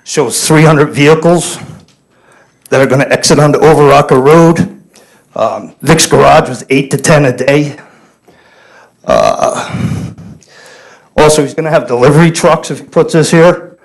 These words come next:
which I don't know where they're gonna be coming. Um, I have pictures on my phone that shows my driveway, which is two driveways down from this. Uh, you can't see coming around this curve.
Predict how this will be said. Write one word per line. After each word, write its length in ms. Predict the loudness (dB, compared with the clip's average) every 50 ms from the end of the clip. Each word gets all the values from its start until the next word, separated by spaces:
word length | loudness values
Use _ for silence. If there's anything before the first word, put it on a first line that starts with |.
| _ _ _ _ _ -6 -4
which 180 | -2 0 2 2
I 80 | 2
don't 100 | 2 2
know 100 | 2 2
where 240 | 2 2 2 2 2
they're 140 | 2 0 -2
gonna 220 | -2 -2 -2 0
be 100 | 0 0
coming. 600 | 0 2 2 2 2 2 0 -2 -4 -14 -20 _ _ _ _ _ _ _ _ _ _ _ _
Um, 520 | -6 -2 0 0 0 0 -2 -8 -16 -20 _ _ _ _ _ _ -12 -4
I 80 | 0 2
have 180 | 2 2 2 2
pictures 320 | 0 2 2 2 4 4
on 80 | 4 4
my 140 | 4 2
phone 320 | 0 2 2 2 4 4 2
that 60 | 0
shows 260 | 0 0 0 0 2
my 120 | 0 -2 -2
driveway, 440 | 0 2 2 4 4 4 4 4
which 180 | 4 2 0 -2
is 80 | -8 -4
two 180 | -2 0 0
driveways 400 | 2 2 2 2 2 2 0 0
down 300 | 0 -2 0 2 2 2
from 220 | 2 2 2 2 2
this. 260 | 2 0 -2 -6 -18 -20 _ _ _ _ _ _ _ -20 -20 _ _ -2
Uh, 320 | 0 2 4 4 4 4
you 140 | 2 2 0
can't 380 | 0 2 2 2 2 2 0 -2
see 280 | -2 0 2 2 0
coming 220 | 2 0 -2 -2 -2
around 240 | -8 -10 -14 -14 -16
this 140 | -18 -12
curve. 540 | -2 0 0 2 2 2 0 -2 -6 -16 -20